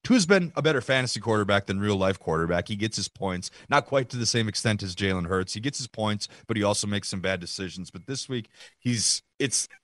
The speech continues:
it's just an avalanche of horrible circumstances falling down on him with the matchup against the Bills and all the side distractions.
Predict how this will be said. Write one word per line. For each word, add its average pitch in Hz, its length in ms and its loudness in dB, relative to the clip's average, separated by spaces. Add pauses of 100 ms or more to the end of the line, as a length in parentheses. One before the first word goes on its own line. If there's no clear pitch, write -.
(120)
it's 131 180 -2
just 151 180 6
an 135 80 0
avalanche 110 600 6
of 95 80 -8
horrible 98 320 2
circumstances 82 800 -6
falling 87 360 -4
down 80 240 -4
on 80 120 -6
him 85 260 -8 (180)
with 95 140 -4
the 90 80 -4
matchup 87 340 -2
against 87 320 -8
the 82 60 -14
Bills 78 420 -8
and 80 100 -10
all 82 140 -4
the - 80 -12
side 78 240 -8
distractions. 80 560 -12